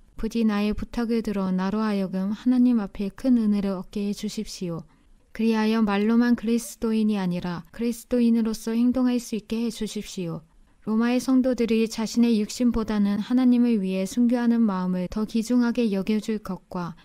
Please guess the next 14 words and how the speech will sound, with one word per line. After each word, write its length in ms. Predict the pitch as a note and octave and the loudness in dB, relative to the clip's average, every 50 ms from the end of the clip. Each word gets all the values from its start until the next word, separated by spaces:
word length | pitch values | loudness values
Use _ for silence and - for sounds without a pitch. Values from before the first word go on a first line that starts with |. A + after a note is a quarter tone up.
| _ _ _ _ | _ _ _ _
순교의 520 | - - - B3+ B3 B3+ C4 B3+ B3+ A#3+ | -10 -2 0 2 4 4 4 4 6 4
면류관을 560 | A3+ G#3 G#3 G#3+ A3 A3 A3 A3+ A3 A3 A3+ | 4 4 2 2 2 2 0 0 0 -2 -2
박탈하지 580 | - - G#3 - - A#3+ A#3+ A#3 A3+ A3+ - A#3 | -4 -8 -10 -8 -6 -4 -4 -4 -4 -4 -2 -2
말라고 460 | A3 F#3+ F#3 F#3 F#3+ F#3+ F#3 G#3 G#3 | 0 0 0 -2 -2 -2 -2 -4 -6
당부한 520 | - G#3 G#3 G3+ G3 G3 A3 G#3+ G#3+ G3+ | -4 -4 -2 -2 -2 -2 -2 -2 -2 -2
것은 460 | F#3 G3 F#3 - - F#3+ F#3 F3+ F3+ G3 | -4 -4 -8 -6 -6 -6 -6 -6 -8 -10
자신의 460 | - - A3+ G#3+ - - A#3 A#3 A#3 | -10 -8 -8 -6 -2 2 2 2 4
인생에서 640 | G#3+ G#3+ G#3+ G#3 A#3 A3 G#3+ G#3 G3+ G3 - G3+ G3+ | 2 0 0 -2 -2 0 0 0 -2 -2 -4 -6 -8
가장 440 | - - G3+ G3 - G3 F#3+ G3 F#3+ | -8 -8 -10 -8 -6 -4 -4 -4 -4
보람 360 | - - G3+ G#3+ A3+ A3+ A3+ | -4 -4 -4 -2 0 2 2
있는 240 | A3+ A#3 A#3 A#3 A#3 | 4 4 2 2 0
것이라고 540 | A3 G#3+ G#3+ - - G#3 G3 F3+ - F#3+ F#3 | -2 -4 -6 -6 -8 -8 -6 -6 -4 -4 -2
믿었기 460 | F#3 F#3 F3 G#3 G3 - - A3 A3 | -2 -2 -4 -6 -6 -6 -8 -8 -8
때문이었습니다. 1000 | - B3 B3 A#3+ B3 A#3+ A#3 A3+ A3 G#3 - - G3+ F3+ E3 E3 E3 D#3+ D#3 | -6 -2 0 2 2 2 2 0 0 -4 -6 -6 -4 -4 -4 -6 -8 -10 -12